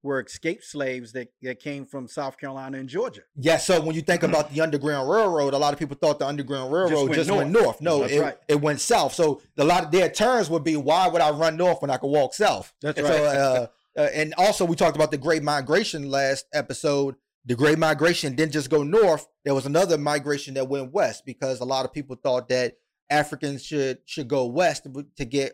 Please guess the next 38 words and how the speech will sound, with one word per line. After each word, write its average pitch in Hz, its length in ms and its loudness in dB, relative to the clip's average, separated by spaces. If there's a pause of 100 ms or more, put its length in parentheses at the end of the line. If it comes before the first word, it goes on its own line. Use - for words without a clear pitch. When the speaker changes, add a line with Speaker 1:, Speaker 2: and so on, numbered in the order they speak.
Speaker 2:
uh, 117 380 -2
more 135 340 -2
opportunity 143 640 -6
for 156 160 -6
black 120 320 -2
people, 135 420 -8
even 151 260 -4
after 147 340 -4
the 117 60 -8
Civil 117 340 -6
War. 139 260 -6
Speaker 1:
That's 120 160 -14
right. 110 240 -10
Speaker 2:
Um, 120 440 -6 (680)
but, 143 260 4
uh, 131 320 0 (120)
of 139 120 -4
course, 175 300 2
a 139 80 -4
lot 143 220 2
of 147 80 -6
people 151 260 -10
settled 160 560 0
in 147 140 -8
the 139 160 -4
Old 131 200 0
West, 127 540 -2
um, 113 420 -8 (280)
where 120 120 2
they 123 120 2
became, 131 420 -4
where 123 80 -4
they 127 140 0 (120)
began 127 280 -4
to 123 60 -2
work 120 260 -2
smaller 131 500 0
ranches. 135 560 -6